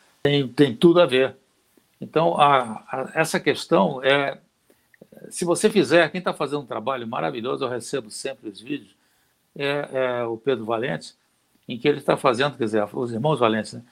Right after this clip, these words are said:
Eles estão fazendo o catar de toda a história da autodefesa, um negócio muito bem feito, com uma, com uma precisão técnica em todos os sentidos, todos os sentidos.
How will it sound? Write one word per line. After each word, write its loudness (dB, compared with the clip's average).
Eles 0
estão 2
fazendo 4
o 0
catar 0
de -12
toda 2
a 6
história 0
da -4
autodefesa, -6
um -10
negócio -6
muito 2
bem -6
feito, -2
com 2
uma, 0
com -2
uma -4
precisão 2
técnica -2
em -8
todos 4
os 4
sentidos, 0
todos 4
os -4
sentidos. -8